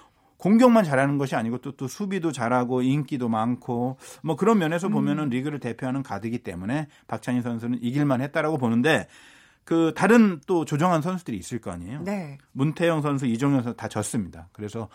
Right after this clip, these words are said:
Speaker 1: 구단 제시에게 <laughs>
Speaker 2: 그렇군요.
Speaker 1: 도장을 찍었어요. 네.
Speaker 2: 사실 이게 이기기가 쉽지 않은, 예, 현실적으로.
Speaker 1: 그렇습니다.
Speaker 2: 어.
Speaker 1: 구십칠 년 이후에 딱 두 명이니까요.
Speaker 2: 그러니까요.
Speaker 1: 네.
Speaker 2: 근데 그만큼 또 박찬희 선수가 대단히 잘한다는
Speaker 1: 네, 가치가
Speaker 2: 걸
Speaker 1: 있는
Speaker 2: 또,
Speaker 1: 선수입니다.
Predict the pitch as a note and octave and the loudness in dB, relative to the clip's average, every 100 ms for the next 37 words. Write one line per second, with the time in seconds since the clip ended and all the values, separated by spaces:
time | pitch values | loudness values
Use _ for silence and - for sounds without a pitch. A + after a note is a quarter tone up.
0 | - - C3+ B2 A2 A2 - - - _ | -14 -2 0 0 -2 -4 -6 -10 -20 _
1 | _ _ - F#2+ G3 A2 A2 F#2 - G2+ | _ _ -14 -8 -4 -2 -2 -4 -10 -12
2 | C#2+ - - F#2+ F2+ - - _ - D4+ | -12 -16 -14 -14 -16 -20 -20 _ -10 -6
3 | C#4+ G#3+ G#3 G3+ G3+ A#3 C#4 A#3+ B3 A4 | -4 -6 -6 -6 -4 -2 0 0 -2 -4
4 | - C#4+ D3+ G#3+ C4+ B3+ A3+ G3+ F#3 G2+ | 2 4 6 4 2 0 -2 -4 -6 -6
5 | D#3+ E3+ D#4+ E4 D#4 B3 G3 F3+ E3 G3+ | -4 -2 -2 -2 -2 -2 -2 -4 -2 -2
6 | F#3 A#2 A#2+ A2+ - G#2+ G2 F#2+ F#3+ F#3+ | -2 -2 -2 -4 -6 -10 -8 -2 0 0
7 | E3 A3+ G3 C3+ D3 D3+ F#3+ - B2+ D#3 | 2 2 4 2 0 0 -6 -4 0 2
8 | F3+ B2+ G#2+ F2 G2+ - - F#3+ F3 C#3+ | 2 0 -2 -8 -14 -14 -12 -10 -10 -12
9 | B2 A#2+ F3 - A#3+ C#4+ C#4 C#4+ B3+ C4 | -14 -12 -10 -2 2 4 2 -4 -8 -10
10 | - C4+ A3+ A3 G#3+ G3+ F#3+ G3 F3 F3 | -10 -6 -4 -4 -6 -8 -10 -8 -8 -8
11 | F3 - - G#3 F#3+ F3+ E3+ C3+ D3 D3+ | -10 -8 -2 -2 -2 0 2 2 2 0
12 | F#3+ F3+ F2+ F#2 | -2 -2 -4 -8